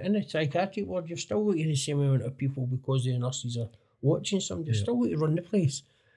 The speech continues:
Speaker 1: These facilities can still run,
Speaker 2: Mm-hmm.
Speaker 1: but the, the, at a different level, the big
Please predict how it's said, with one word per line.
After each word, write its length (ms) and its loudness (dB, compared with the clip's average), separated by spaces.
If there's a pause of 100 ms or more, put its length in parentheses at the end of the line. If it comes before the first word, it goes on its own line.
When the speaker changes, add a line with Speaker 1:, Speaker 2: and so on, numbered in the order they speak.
(140)
Speaker 1:
These 240 6
facilities 640 0
can 140 6
still 300 2
run, 340 4 (420)
Speaker 2:
Mm-hmm. 120 2
Speaker 1:
but 140 4
the, 180 0 (100)
the, 220 -2 (260)
at 180 -2
a 40 2
different 500 -2
level, 240 2
the 80 2
big 240 -2